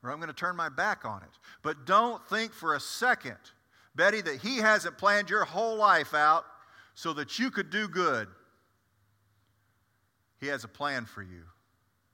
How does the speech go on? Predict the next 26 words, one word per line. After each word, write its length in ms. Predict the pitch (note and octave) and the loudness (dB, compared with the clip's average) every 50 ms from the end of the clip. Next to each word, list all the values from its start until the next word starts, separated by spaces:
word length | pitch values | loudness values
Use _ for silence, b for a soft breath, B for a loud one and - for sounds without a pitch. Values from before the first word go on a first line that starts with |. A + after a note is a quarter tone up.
| _ _ _ _ _ _ _ _ _ _ _ _ _ _ _ _ _ _ _ _ _ _ _ _ _ _ _ _ _ _ _ _ _ _ _ _ _ _ _ _ _ _ _ _ _ _ _ _ _ _ _ _ _ _ _ _ _ _ _ | _ _ _ _ _ _ _ _ _ _ _ _ _ _ _ _ _ _ _ _ _ _ _ _ _ _ _ _ _ _ _ _ _ _ _ _ _ _ _ _ _ _ _ _ _ _ _ _ _ _ _ _ _ _ _ _ _ _ _
How 160 | - C3 D3 | -4 -4 -4
can 160 | - - C3 | -4 -6 -10
you 120 | B2 A#2+ | -10 -10
ignore 340 | A#2 G2 G#2 A2+ A#2 A2+ G#2+ | -10 -10 -10 -10 -8 -8 -8
this 140 | G#2 G#2 - | -8 -10 -14
scripture? 480 | - - - G#2 F#2 - - G#2 F#2+ - _ _ _ _ _ _ _ _ _ _ _ _ _ _ _ _ _ _ _ _ _ _ - | -16 -16 -16 -16 -18 -18 -20 -20 -20 -20 _ _ _ _ _ _ _ _ _ _ _ _ _ _ _ _ _ _ _ _ _ _ -12
And 160 | A#2 A#2+ B2 | -10 -10 -10
we 160 | C#3 E3 F3 | -10 -12 -10
know 280 | E3+ D3 B2 A#2 A#2+ A#2+ | -6 -6 -4 -4 -6 -6
that 160 | A2+ A#2+ A#2 - | -8 -10 -10 -8
all 360 | C3 B2+ C#3 D3+ D#3+ D#3+ D#3 | -6 -6 -4 -4 -4 -6 -8
things, 640 | - - A#2+ A2+ G2+ F#2+ F#2 F2 - - - - _ _ _ _ _ | -10 -14 -14 -12 -12 -14 -18 -20 -20 -20 -20 -20 _ _ _ _ _
talking 280 | - B2 C3 C3+ - D3 | -8 -6 -6 -6 -8 -12
to 60 | D3+ | -12
the 100 | D3 C3+ | -12 -10
Romans, 600 | A#2+ A2 G2+ F#2 E2 D2+ D2 D#2 _ - _ _ _ _ _ _ _ _ b b b b b b b b A#2+ A2+ | -10 -10 -10 -10 -14 -20 -20 _ _ -20 _ _ _ _ _ _ _ _ b b b b b b b b -8 -2
God 400 | C#3+ D3 D#3+ E3+ F#3 F3 D3+ C3 | 0 2 4 4 2 0 0 -4
works 340 | D3 D#3 D#3+ D#3+ B2+ - | -4 -4 -4 -4 -6 -8
for 220 | - - - C3+ B2 | -18 -16 -14 -12 -10
the 80 | A#2+ | -10
good 300 | A#2 G#2+ A#2 C#3+ D#3 D#3 | -12 -10 -8 -6 -6 -6
of 120 | C#3+ A#2 A2 | -6 -8 -4
those 360 | C3 C3+ C#3+ C#3+ D3 C3+ - | -4 -4 -4 -4 -6 -10 -14
who 140 | - C3+ A#2+ | -14 -14 -14
love 460 | A2 G2+ G#2 B2 C3+ D3+ D3+ D3+ B2+ | -16 -14 -10 -8 -6 -6 -6 -8 -10
Him, 360 | G2 A#2 C3+ C3+ C#3 C#3+ C#3+ | -14 -14 -12 -10 -10 -12 -14